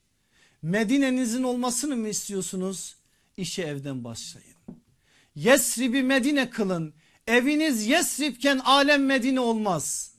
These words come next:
Eviniz Medine olduğu zaman da alem Yesrib kalmaz. Vallahi böyledir. Evinizi Medine kılın,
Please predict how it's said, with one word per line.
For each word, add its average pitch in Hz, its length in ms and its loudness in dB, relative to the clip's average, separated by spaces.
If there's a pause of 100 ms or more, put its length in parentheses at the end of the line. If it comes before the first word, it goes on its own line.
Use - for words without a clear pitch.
(600)
Eviniz 302 680 4
Medine 320 460 4
olduğu 311 420 2
zaman 294 420 4
da 285 160 4
alem 269 380 4
Yesrib 233 440 -2
kalmaz. 135 680 -4 (480)
Vallahi 285 680 8
böyledir. 190 760 -2 (500)
Evinizi 302 640 4
Medine 311 520 2
kılın, 311 580 0